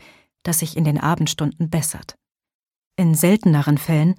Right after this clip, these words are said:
ist aber auch eine umgekehrte Reihenfolge möglich. Du siehst, so vielfältig wie die Symptome sein können,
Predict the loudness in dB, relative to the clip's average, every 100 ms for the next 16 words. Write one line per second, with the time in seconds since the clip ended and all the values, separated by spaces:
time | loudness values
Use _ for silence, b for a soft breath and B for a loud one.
0 | B B B -6 -4 -4 -4 -2 -4 -2
1 | -2 2 2 2 -2 -6 -6 -2 -2 -2
2 | -2 -4 -2 -4 -4 -10 -14 -16 -20 _
3 | _ _ _ _ _ -2 0 0 -2 -6
4 | -14 b b b _ -4 -2 0 2 2
5 | 2 0 -2 -4 -2 0 0 0 0 2
6 | 2 2 0 -2 0 -2 -2